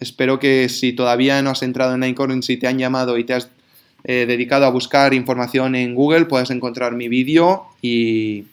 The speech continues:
y al menos estar avisado de lo, de las sospechas que tenemos mucha gente.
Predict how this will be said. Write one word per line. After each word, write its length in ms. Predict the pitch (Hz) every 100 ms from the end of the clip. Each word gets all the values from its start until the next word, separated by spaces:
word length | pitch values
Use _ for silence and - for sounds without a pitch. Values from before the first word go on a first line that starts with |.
| _ _ _ - - _ _ -
y 80 |
al 80 | 117
menos 420 | 120 127 135 - -
estar 360 | 123 - 127
avisado 480 | 131 123 135 131 143
de 100 | 123
lo, 380 | 117 113 110 107
de 140 | 123
las 140 | 117 -
sospechas 420 | 123 127 123 131
que 100 | 120
tenemos 560 | 120 117 120 117 - - _ -
mucha 260 | 127 123
gente. 440 | 113 120 117 110